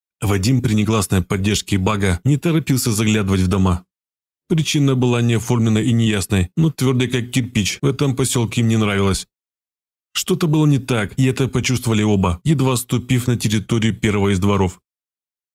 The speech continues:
И ещё на подходе к этому кластеру небо, весь день бывшее чистым и высоким, внезапно заволокло тучами.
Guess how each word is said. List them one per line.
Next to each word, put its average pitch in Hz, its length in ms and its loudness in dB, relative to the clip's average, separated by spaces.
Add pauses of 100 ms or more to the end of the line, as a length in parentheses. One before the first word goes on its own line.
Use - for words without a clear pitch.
(120)
И 127 80 2
ещё 107 260 0
на 95 160 2
подходе 98 480 -2
к 92 100 -4
этому 95 300 0
кластеру 95 600 0
небо, 147 280 2
весь 113 180 0
день 104 180 0
бывшее 104 340 0
чистым 98 340 0
и 98 40 4
высоким, 98 460 -2
внезапно 135 500 2
заволокло 110 440 0
тучами. 92 500 0